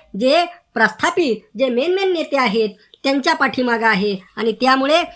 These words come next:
ओबीसी समाजाचं सुद्धा काँग्रेसला मतदान पडणार नाही आणि प्रकाश शेंडगेसारखे चेहरे घेतल्यामुळे मराठा समाजाचं सुद्धा काँग्रेसला मतदान पडणार नाही, अशी आता चर्चा लोकांमध्ये दिसून येत आहे.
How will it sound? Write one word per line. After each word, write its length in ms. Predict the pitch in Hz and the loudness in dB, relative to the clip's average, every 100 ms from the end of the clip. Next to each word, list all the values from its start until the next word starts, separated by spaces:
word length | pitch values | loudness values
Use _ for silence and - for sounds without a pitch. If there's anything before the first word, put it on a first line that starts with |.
| - | -8
ओबीसी 380 | 220 240 285 349 | -2 0 0 0
समाजाचं 540 | 320 285 277 277 269 349 | 0 0 0 -2 -6 -4
सुद्धा 220 | 381 381 | 0 0
काँग्रेसला 500 | 339 302 285 277 269 | 2 0 0 -2 -4
मतदान 320 | 254 233 240 | -4 -4 -4
पडणार 340 | 233 220 226 | -4 -2 -2
नाही 280 | 220 202 208 196 - 233 | 0 0 -2 -4 -12 -4
आणि 100 | 240 | -2
प्रकाश 380 | 254 247 302 | 0 0 0
शेंडगेसारखे 540 | 285 269 262 247 240 226 | 0 0 0 0 -2 -2
चेहरे 320 | 220 226 302 | 0 0 2
घेतल्यामुळे 600 | 254 240 247 247 277 359 359 - _ _ _ _ - | 0 0 -2 0 2 0 -2 -12 _ _ _ _ -2
मराठा 420 | 240 262 254 349 | 2 2 2 0
समाजाचं 460 | 359 339 320 311 | 0 0 -2 -2
सुद्धा 220 | 302 285 269 | -4 -4 -2
काँग्रेसला 480 | 262 254 247 247 | -2 -2 -2 -2
मतदान 340 | 233 226 220 208 | -4 -4 -4 -4
पडणार 320 | 208 202 208 | -4 -4 -2
नाही, 300 | 208 196 311 - - - | -2 -2 -4 -6 -18 -8
अशी 260 | - 208 269 | -6 -2 0
आता 280 | 220 240 240 - - | 2 2 2 -2 2
चर्चा 400 | 254 - 254 214 - 226 | 2 4 2 2 -2 -4
लोकांमध्ये 500 | 247 285 285 262 247 | -2 0 0 0 0
दिसून 300 | 214 254 240 | 0 -2 -2
येत 160 | 226 | 0
आहे. 260 | 208 202 | 2 0